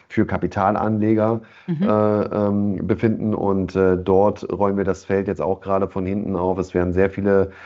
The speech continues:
Speaker 1: Objekte jetzt in Köln, Düsseldorf, aber auch, äh, in den C-Lagen, sodass man da auch, äh, potenziell auch mit Cashflow-Immobilien rechnen kann.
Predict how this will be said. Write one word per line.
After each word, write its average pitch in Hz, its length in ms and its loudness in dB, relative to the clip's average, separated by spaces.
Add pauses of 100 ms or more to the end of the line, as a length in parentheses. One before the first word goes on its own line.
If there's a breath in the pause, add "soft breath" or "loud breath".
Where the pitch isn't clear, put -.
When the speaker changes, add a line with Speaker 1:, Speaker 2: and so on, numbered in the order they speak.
(140)
Speaker 1:
Objekte 92 440 2
jetzt 92 240 0
in 98 100 -4
Köln, 98 680 -2
Düsseldorf, 101 720 4
aber 151 380 0
auch, 143 340 0
äh, 120 240 0
in 113 140 -2
den 107 160 0
C-Lagen, 127 800 2
sodass 107 320 -2
man 101 140 -2
da 101 100 0
auch, 98 320 0
äh, 95 300 0 (420 loud breath)
potenziell 113 540 2
auch 101 140 0
mit 107 160 -6
Cashflow-Immobilien 107 880 0
rechnen 98 400 -2
kann. 95 320 -2